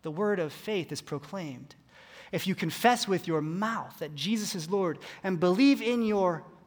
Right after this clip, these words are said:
heart that God raised him from the dead, you will be, what, church?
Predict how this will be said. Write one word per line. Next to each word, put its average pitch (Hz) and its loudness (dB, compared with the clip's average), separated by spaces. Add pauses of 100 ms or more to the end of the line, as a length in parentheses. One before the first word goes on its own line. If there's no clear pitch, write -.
(120)
heart - 2 (380)
that 180 2
God 175 4
raised 156 0
him 147 -4
from 131 -8
the 120 -10
dead, 156 -10 (840)
you 190 2
will 175 6
be, 151 4 (400)
what, 175 0
church? - -6